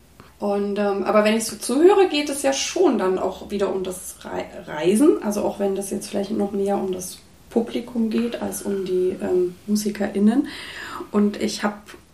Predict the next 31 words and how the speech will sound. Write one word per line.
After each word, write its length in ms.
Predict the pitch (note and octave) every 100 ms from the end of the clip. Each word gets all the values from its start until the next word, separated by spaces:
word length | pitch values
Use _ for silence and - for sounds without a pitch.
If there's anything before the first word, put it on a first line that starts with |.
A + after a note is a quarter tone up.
| _
auch 200 | F#3+ A3
mal 140 | A#3 G3+
so 140 | G#3
geguckt 600 | F#3+ - - C4 - -
mit 180 | G#3+ G#3+
Musik 340 | G#3 G3+ A#3+
und 120 | -
Nachhaltigkeit 760 | F#3+ G#3 - G#3+ G#3+ - A#3+ -
und 80 | G#3
wahrscheinlich 380 | G3 G#3+ G#3 G#3
sind 160 | G3+
es 80 | -
jetzt 160 | - -
für 80 |
dich, 420 | G#3+ G#3 - - G3
ähm, 340 | F#3+ F3+ F3+ - - - - -
sehr 380 | F#3 F#3 - -
einfache 840 | F3 A3 - - A3 A3 A3+ G#3 G#3 - - - -
Begriffe. 400 | G#3 - A3 F4
Also 160 | G3+ F#3+
wenn 140 | G3
ich 120 | G3
jetzt 300 | G#3 - -
die, 320 | F#3+ F#3 F#3 F#3+ - -
weiterhin 460 | G3 G#3 G#3 G3+
die 100 | F#3+
Intendantin 920 | - G#3 G3 G3+ F#3 F3 G3+ G#3+ A#3+ A3
bin, 240 | A#3 A3+ - - - - -
dann 200 | G3 G3+
finde 440 | - - B3+ A#3+
ich 380 | G#3 G#3 - -